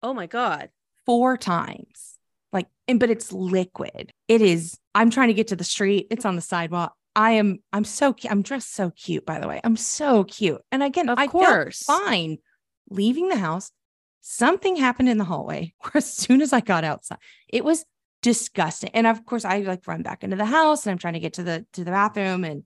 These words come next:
Speaker 2: Winston just silently fills up our, like, bucket, like, our Lowe's bucket <laughs> with water and takes it outside to clean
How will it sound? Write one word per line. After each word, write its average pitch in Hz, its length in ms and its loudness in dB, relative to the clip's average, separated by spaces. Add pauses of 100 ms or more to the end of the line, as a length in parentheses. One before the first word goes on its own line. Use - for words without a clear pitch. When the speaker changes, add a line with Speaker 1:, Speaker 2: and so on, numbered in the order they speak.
(120)
Speaker 2:
Winston 233 400 2
just - 240 -4 (600)
silently 190 840 -2
fills 180 460 -6
up 180 260 -4
our, 170 220 -2
like, 165 240 -6 (340)
bucket, 160 400 -4
like, 170 180 -2
our 160 160 0
Lowe's 147 480 -2
bucket 185 600 0 (320)
<laughs> - 300 -2
with - 180 -4 (100)
water 208 460 0
and 190 160 0 (480)
takes - 320 -10
it 180 60 2
outside 175 480 2
to 180 60 -6
clean 180 340 -6